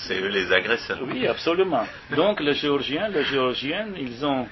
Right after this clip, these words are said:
Speaker 2: dit au gouvernement abkhaz, c'était Adzimba à l'époque, le président de l'Abkhazie, que, écoutez, on va introduire nos troupes en Abkhazie, mais uniquement dans le but de protéger le chemin de fer.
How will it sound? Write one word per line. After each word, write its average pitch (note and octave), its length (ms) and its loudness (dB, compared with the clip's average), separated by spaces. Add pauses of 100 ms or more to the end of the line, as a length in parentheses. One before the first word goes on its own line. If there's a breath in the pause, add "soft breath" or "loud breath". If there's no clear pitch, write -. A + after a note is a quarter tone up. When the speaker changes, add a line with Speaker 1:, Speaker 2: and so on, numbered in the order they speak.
(260 loud breath)
Speaker 2:
dit B2+ 360 -2
au B2 120 -4
gouvernement A#2 680 0
abkhaz, E3+ 400 0
c'était B2 220 -4
Adzimba A2 520 -4
à G#2 40 -4
l'époque, G#2 380 -8
le G#2 100 -12
président G#2+ 460 -10
de G#2 140 -14
l'Abkhazie, E3 480 -6
que, - 440 -8
écoutez, C3+ 460 -2 (320 loud breath)
on B2 200 0
va B2 360 6 (460)
introduire B2 560 -2
nos A#2+ 100 -4
troupes B2 280 -8
en A2+ 100 -4
Abkhazie, B2 560 -4 (240 loud breath)
mais C3+ 260 0
uniquement E3+ 540 -2
dans C#3 240 2
le B2+ 120 2
but E3 180 -4
de C#3+ 80 0
protéger B2+ 640 -2 (560 loud breath)
le B2 420 2
chemin D#3 340 0
de C#3+ 100 -4
fer. G#2+ 280 -8